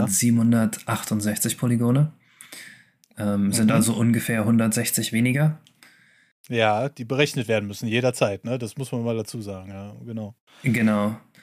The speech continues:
Speaker 1: Und dazu,
Speaker 2: Mhm.
Speaker 1: die Texturen haben höhere Auflösung. Zum Beispiel die Augen, die waren früher zweiunddreißig mal zweiunddreißig, jetzt sind die vierundsechzig mal vierundsechzig. Und dazu sind die
Speaker 2: Mhm.
Speaker 1: Texturen kleiner.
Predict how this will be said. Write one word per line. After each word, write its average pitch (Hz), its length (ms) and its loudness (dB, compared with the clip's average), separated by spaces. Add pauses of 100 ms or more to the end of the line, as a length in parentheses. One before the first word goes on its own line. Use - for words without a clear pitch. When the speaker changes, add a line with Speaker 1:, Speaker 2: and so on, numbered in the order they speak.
(400)
Speaker 1:
Und 117 240 4
dazu, 117 260 2
Speaker 2:
Mhm. 120 160 4
Speaker 1:
die 110 100 0
Texturen 123 640 2 (160)
haben 101 560 -2 (100)
höhere 110 520 0 (120)
Auflösung. 113 560 0
Zum - 160 -4
Beispiel 107 220 -4
die 104 100 0
Augen, 104 300 0
die 104 140 -6
waren 104 240 0
früher 107 500 0
zweiunddreißig 113 680 0
mal 107 140 0
zweiunddreißig, 110 680 0
jetzt - 120 -4
sind 104 100 0
die 107 40 -6
vierundsechzig 107 540 -2
mal 107 100 -4
vierundsechzig. - 720 -2 (580)
Und 147 220 2
dazu 147 340 0
sind 120 180 2
die 117 60 2
Speaker 2:
Mhm. 107 40 -8
Speaker 1:
Texturen 110 560 -2
kleiner. 104 480 -4